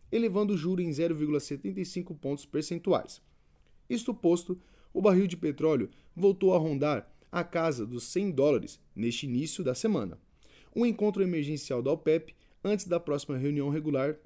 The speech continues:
de cinco de outubro, deve acontecer. Na agenda externa, indicadores norte-americanos devem ajudar o Fed na sua decisão do dia vinte e um. Segue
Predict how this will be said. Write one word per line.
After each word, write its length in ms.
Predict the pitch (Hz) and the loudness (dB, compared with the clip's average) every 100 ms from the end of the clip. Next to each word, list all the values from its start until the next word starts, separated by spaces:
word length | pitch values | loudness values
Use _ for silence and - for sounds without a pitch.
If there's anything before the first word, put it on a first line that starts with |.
| - | -18
de 160 | 151 143 | -12 -8
cinco 300 | - 123 139 | -6 -6 0
de 80 | |
outubro, 360 | 196 196 190 190 - _ | 0 0 -4 -4 -10 _
deve 240 | 208 233 214 | 2 4 4
acontecer. 540 | - 143 120 - 80 - - _ - - - - | 0 -2 -4 -6 -8 -10 -20 _ -20 -20 -20 0
Na 140 | 165 | 2
agenda 300 | 156 127 113 | 2 2 -4
externa, 480 | 156 - 180 185 180 - - | -4 0 2 2 -4 -14 -8
indicadores 680 | 220 208 214 190 185 185 156 | -4 -2 0 2 4 4 2
norte-americanos 920 | 180 185 160 123 117 147 147 104 - - | -2 -2 -2 -2 -2 0 2 0 -6 -2
devem 320 | 202 196 196 | 0 2 0
ajudar 340 | 170 165 160 | -2 0 0
o 60 | 175 | 0
Fed 380 | - 180 147 120 | 2 2 2 -4
na 120 | 127 | -6
sua 240 | - 156 | -2 -2
decisão 560 | 156 175 165 143 160 139 | 0 -2 -2 -4 -4 -6
do 180 | 160 180 | -6 -4
dia 180 | 160 175 | 2 2
vinte 280 | 160 190 - | 2 -2 -2
e 40 | |
um. 160 | 98 98 - - - - - | -6 -8 -18 -20 -20 -20 -10
Segue 380 | - 220 185 | 2 4 4